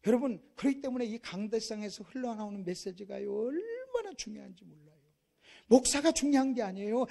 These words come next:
그 목사 입에서 흘러나오는 메시지가 중요한 거예요. 그 메시지가요, 진짜 복음이면요, 성도를 변화시켜요. 그러면 왜 성도를 변화시키냐? 목사가 변화시키는 거 아니에요. 성령의 역사예요. 그 주님 닮은 사람이 돼요. 그런데요,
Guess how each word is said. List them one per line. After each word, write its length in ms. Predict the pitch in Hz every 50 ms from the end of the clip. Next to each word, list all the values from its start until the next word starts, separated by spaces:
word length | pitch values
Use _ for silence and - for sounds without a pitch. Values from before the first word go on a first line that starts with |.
| - -
그 100 | - 294
목사 320 | 294 277 269 269 - 311 294
입에서 360 | 285 285 294 285 277 302 311
흘러나오는 520 | 262 - 320 311 294 285 285 277 277 277
메시지가 480 | 254 277 - - 320 277 - 277 285 269
중요한 500 | 262 - - 226 226 233 220 202 196 196
거예요. 140 | 180 175 165 - - - -
그 120 | - 311
메시지가요, 760 | 339 269 269 269 - 320 302 285 262 302 254 294 - 311 330
진짜 680 | - - - - - 554 622 _ _ _ _ - 508 571 554 - -
복음이면요, 720 | - 269 226 269 269 269 254 233 240 233 226 247 240 233 240 - _ _ _
성도를 480 | - - - 226 214 190 - 165 165 151
변화시켜요. 560 | - - 117 110 104 92 - - _ _ _ _ _ _ _ _ _ _ _ _ _ _ _ _ _ _ _ _ _ _ _ _ -
그러면 280 | - - 294 208 - 143
왜 120 | 196 269
성도를 380 | 269 - 254 269 247 262 254 208
변화시키냐? 460 | - 226 220 214 - - - 214 202
목사가 340 | 190 311 - - 339 320 302
변화시키는 560 | 254 294 294 277 277 - - 294 302 285 285
거 60 | 269
아니에요. 400 | 247 247 269 285 294 311 339 302 - _ _
성령의 480 | - - 277 277 269 269 262 240 240
역사예요. 480 | 208 170 - - - 196 165 143 139 127 117 _ _ _ _ _
그 120 | - - 240
주님 260 | - - 254 277 277
닮은 240 | 247 247 233 220 220
사람이 380 | 196 - 185 185 175 165 156
돼요. 240 | 131 - 131 123 110 _ _ _ _ _ _ _ _ _
그런데요, 480 | _ - - 214 208 196 196 208 220 220